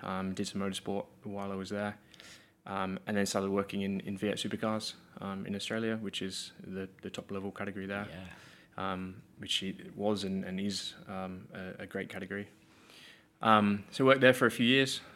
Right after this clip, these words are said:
Speaker 1: um, and then wanted to, to broaden my experience, um, and knowing that in Europe there was a lot more motorsport to do, um, decided to, um,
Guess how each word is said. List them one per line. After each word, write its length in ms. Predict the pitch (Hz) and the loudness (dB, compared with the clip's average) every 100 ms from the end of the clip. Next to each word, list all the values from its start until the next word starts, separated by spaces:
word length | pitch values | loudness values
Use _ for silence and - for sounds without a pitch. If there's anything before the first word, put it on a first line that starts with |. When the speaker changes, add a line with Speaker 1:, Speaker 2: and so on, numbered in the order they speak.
| - | 0
Speaker 1:
um, 500 | 107 104 104 104 123 - | 4 6 6 2 -2 -2
and 200 | 104 107 | 2 6
then 320 | 107 104 95 | 6 6 4
wanted 220 | 104 101 | 4 2
to, 160 | - 95 | 0 -4
to 220 | 92 - | -4 -8
broaden 360 | 87 101 101 95 | -2 -2 0 0
my 120 | 95 | -2
experience, 640 | - - 98 95 - - - - | -4 -4 -2 -2 -4 -10 -12 -8
um, 380 | 92 92 92 - - - - _ - | -6 -4 -6 -10 -18 -20 -20 _ -8
and 140 | 98 | 0
knowing 320 | 98 95 95 92 | 4 6 6 4
that 160 | 95 | 2
in 180 | 98 98 | 0 2
Europe 280 | 101 107 - | 6 4 4
there 100 | 98 | 0
was 120 | 95 | 2
a 40 | |
lot 120 | 101 - | -2 0
more 300 | 101 98 92 - | -2 -2 -6 -6
motorsport 460 | 104 104 - 101 - - - | -2 -2 -2 -2 -4 -6 -8
to 100 | 95 | -2
do, 220 | 104 107 - - - - | 0 -2 -6 -20 -14 -8
um, 380 | 95 95 95 95 - - | -6 -4 -6 -8 -18 -16
decided 420 | 98 - 95 95 | -10 -8 -6 -8
to, 300 | - 98 95 | -8 -6 -4
um, 220 | 95 95 | -4 -6